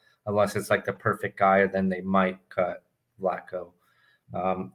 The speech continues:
and then Justin Holiday is also another one that doesn't have a ton of value. He's probably more valuable for being a veteran on your team with experience that you can plug in when needed, and is, is not gonna garner a, a ton of trade value, uh, at that position.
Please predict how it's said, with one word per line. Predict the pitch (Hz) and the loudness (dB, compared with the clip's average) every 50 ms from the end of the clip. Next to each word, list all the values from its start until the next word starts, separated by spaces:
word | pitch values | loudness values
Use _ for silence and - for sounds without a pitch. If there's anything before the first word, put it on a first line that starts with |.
| _ - | _ 4
and | 120 117 117 | 4 6 6
then | 120 120 117 | 6 4 6
Justin | 120 135 123 - - 123 | 6 4 4 2 0 0
Holiday | 110 107 107 107 107 104 107 107 | 2 6 6 8 8 6 4 2
is | 104 98 | 2 4
also | 104 101 98 - - 107 | 4 2 2 2 0 -2
another | 98 98 98 95 98 | 0 0 0 0 2
one | 98 101 98 98 | 2 2 2 2
that | 95 95 | 2 0
doesn't | 98 95 95 98 98 | 0 -2 -2 -4 -4
have | 98 101 95 | -4 -2 -2
a | 95 | -2
ton | 95 - 101 98 | -4 -4 -2 -2
of | 95 92 | -2 0
value. | 95 95 98 98 98 101 98 98 98 98 98 98 98 - - _ _ _ _ | 2 4 6 6 6 6 4 2 2 2 2 0 -2 -4 -10 _ _ _ _
He's | _ - 95 - | _ -12 -12 -4
probably | - - 101 101 104 104 101 | 0 2 2 2 2 2 0
more | 101 98 101 98 95 | 2 2 2 2 4
valuable | 98 98 98 98 98 101 101 98 101 98 98 98 95 - - | 4 4 4 4 4 4 2 2 2 2 2 0 -2 -8 -10
for | _ - 101 95 | _ -2 -2 -2
being | - - 98 95 95 95 92 | 0 0 2 2 2 2 0
a | 92 | -2
veteran | 90 92 98 98 95 - 104 98 98 | 2 2 2 2 2 0 -2 0 0
on | 98 98 | 0 0
your | 98 95 | 0 -2
team | 95 95 - 98 98 98 98 95 95 95 | -4 -6 -6 -4 -2 -2 0 0 0 0
with | 92 92 92 | -2 -4 -6
experience | 92 - - - - - 101 98 98 98 95 95 - | -8 -10 -12 -10 -4 -2 -2 0 0 -2 -2 -4 -6
that | - 98 101 | -6 -6 -6
you | 104 98 | -8 -8
can | 98 95 | -8 -10
plug | - - 117 113 117 113 117 | -2 4 6 6 6 6 2
in | 117 113 | 0 -2
when | 113 117 113 113 | -2 -2 -2 -2
needed, | 113 113 110 110 110 107 110 110 - - - - - _ _ _ | -4 -2 -2 0 0 0 -2 -4 -10 -14 -18 -20 -20 _ _ _
and | - 95 92 92 | -6 -4 -4 -4
is, | 92 - - - - | -6 -8 -12 -14 -10
is | - 107 95 | -8 -6 -2
not | 92 101 98 98 - | 0 0 0 0 -2
gonna | - 98 95 | -4 -6 -4
garner | 90 92 98 95 92 90 90 90 | 2 4 4 4 4 4 0 -2
a, | 90 90 - - - 98 | -2 -4 -4 -6 -8 -8
a | |
ton | - - - 95 87 | -8 -8 -8 -8 -8
of | 85 | -10
trade | - - - 90 87 87 - | -10 -8 -8 -6 -6 -8 -10
value, | 87 87 87 87 87 87 87 87 - _ _ _ _ _ _ - - _ _ _ _ - | -8 -8 -6 -6 -6 -8 -10 -14 -18 _ _ _ _ _ _ -20 -20 _ _ _ _ -8
uh, | 92 87 87 - - | -6 -6 -4 -2 0
at | - 98 95 | 0 2 2
that | - 95 - - | 2 0 0 -2
position. | - 95 92 104 113 110 - 120 117 110 110 110 | -6 -2 0 2 2 2 4 2 2 2 0 -4